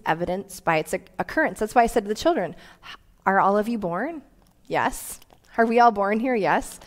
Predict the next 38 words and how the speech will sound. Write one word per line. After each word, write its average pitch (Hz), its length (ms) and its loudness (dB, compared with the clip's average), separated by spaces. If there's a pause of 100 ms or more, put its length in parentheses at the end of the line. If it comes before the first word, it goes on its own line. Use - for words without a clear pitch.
(520)
So 269 200 4
it 247 80 4
means 285 260 0
that 269 100 0
sometimes 269 600 -2
there's 226 180 -2
gonna 233 160 -4
be 208 120 -8
people 240 380 -4
where 202 160 0
they 208 140 0
have 233 80 0
been 214 120 -4
following 226 480 -2
Christ 220 340 -4
their 202 140 -2
whole 190 160 -2
life, 190 240 2
and 208 140 -2
they 208 100 0
may 262 160 0
not 233 240 -2
have 190 260 -2
a 202 60 -2
time 185 320 -6
that 175 140 -8
they 170 120 -4
were, 175 160 -6
they're 165 220 -4
like, 156 280 -6 (100)
"Yep, 220 260 2
I 202 80 0
had 196 220 -2
this 185 160 -8
dramatic 190 580 -2 (380)
moment 196 340 -2
of 185 80 -8
conversion." 175 680 -4